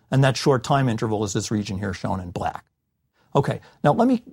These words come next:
quickly go through these, because what I'm gonna show is, as I keep zooming out to timescales of ten seconds, now we're starting to see that the bell curve model is looking way too flat compared to the real data.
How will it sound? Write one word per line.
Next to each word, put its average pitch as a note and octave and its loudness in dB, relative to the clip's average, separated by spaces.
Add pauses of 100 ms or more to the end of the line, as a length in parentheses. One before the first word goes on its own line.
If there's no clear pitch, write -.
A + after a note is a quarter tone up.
(100)
quickly G#3 4
go C#3+ 2
through A3 0
these, B2+ 0
because C3+ 0
what G3 2
I'm A3+ 2
gonna G3 2
show F3+ 0
is, C3 0
as C3 -2
I B2+ -2
keep A#3 -4
zooming D#3 2
out A#2 -2 (180)
to - -2
timescales D#3+ 2
of A2 -8
ten G#3+ 2
seconds, E3 -4 (1300)
now D#3 8
we're F3 6
starting D3+ 0
to C3+ 0
see D3+ 0
that B2+ -2
the A2+ -2 (880)
bell D3+ 2
curve D#3+ 2
model C#3+ 0
is B2 -4
looking A#2+ -2
way F#3 2
too G#3+ 0
flat B2+ -2
compared A#2 -2
to A2+ -4
the G#2+ 0
real G#2 0
data. F#2+ -4